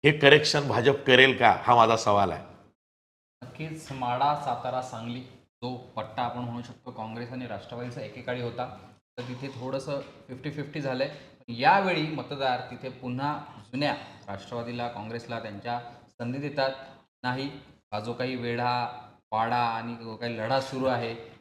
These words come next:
Speaker 2: त्यात काही वेगळंच गणित समोर येतं आणि वेगळंच काही घडतं, ते पाहणं महत्त्वाचं असणार आहे. आपण एक पोलही घेतला होता की माढा आणि सातारा शरद पवारांच्या पक्षाला यश मिळेल का? कारण की तिथे त्यांचे उमेदवार आहेत.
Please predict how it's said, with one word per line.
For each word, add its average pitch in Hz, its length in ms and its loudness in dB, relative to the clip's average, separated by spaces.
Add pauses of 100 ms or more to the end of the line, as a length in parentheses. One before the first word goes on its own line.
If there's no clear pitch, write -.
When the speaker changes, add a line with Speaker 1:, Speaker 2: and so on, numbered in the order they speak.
Speaker 2:
त्यात - 160 -12
काही 131 120 -2
वेगळंच 127 420 -4
गणित 131 180 -2
समोर 127 320 -6
येतं 123 180 -6
आणि 127 140 -4
वेगळंच 120 500 -6
काही 123 160 -8
घडतं, 117 280 -6
ते 110 120 -10
पाहणं 113 300 -10
महत्त्वाचं 110 380 -12
असणार 123 260 -10
आहे. 117 220 -4 (300)
आपण 123 180 -6
एक 139 140 -6
पोलही 139 280 -2
घेतला 143 280 0
होता 139 160 0
की 143 160 -8
माढा 131 300 0
आणि 147 200 0
सातारा 127 420 0 (540)
शरद 175 140 2
पवारांच्या 156 480 -2
पक्षाला 123 580 -6
यश 123 320 -10
मिळेल 127 260 -6
का? 127 120 -4
कारण 123 220 -4
की 127 100 -10
तिथे 127 260 -10
त्यांचे 123 280 -6
उमेदवार 123 360 -4
आहेत. 117 220 -2